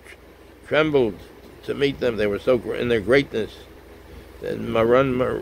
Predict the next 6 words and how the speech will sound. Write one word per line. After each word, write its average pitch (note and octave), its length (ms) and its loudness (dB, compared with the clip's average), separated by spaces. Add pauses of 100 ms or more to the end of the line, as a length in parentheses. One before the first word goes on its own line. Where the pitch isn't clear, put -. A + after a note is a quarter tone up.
Maharash, A#2 920 0
Mahari, A2+ 680 0
or B2 100 2
Mahari A#2+ 800 -2 (340)
Reed, B2 300 2 (180)
Mibelza. G#2 640 0